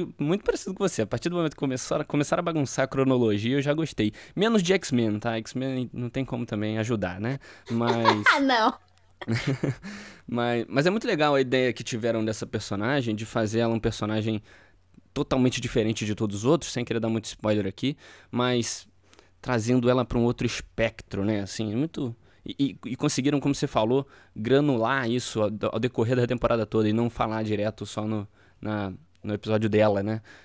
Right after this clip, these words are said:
Speaker 1: Muito, é muito mane-, eu acho que todos os personagens dessa temporada são instigantes, assim. Todos eles são, diferente da, da Residência Rio, que tem um ou outro ali que você às vezes dá uma ignorada, nesse todos eles te instiga a saber um pouco mais sobre a vida deles, sabe?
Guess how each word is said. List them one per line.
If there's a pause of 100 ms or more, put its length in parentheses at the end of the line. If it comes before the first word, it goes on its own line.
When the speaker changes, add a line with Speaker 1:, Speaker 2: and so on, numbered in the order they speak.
(100)
Speaker 1:
Muito, (120)
é
muito
mane-, (220)
eu
acho
que
todos
os
personagens
dessa
temporada
são
instigantes,
assim. (120)
Todos
eles
são, (540)
diferente
da,
da
Residência
Rio,
que
tem
um
ou
outro
ali
que
você
às
vezes
dá
uma
ignorada, (440)
nesse
todos
eles
te
instiga
a
saber
um
pouco
mais
sobre
a
vida
deles,
sabe?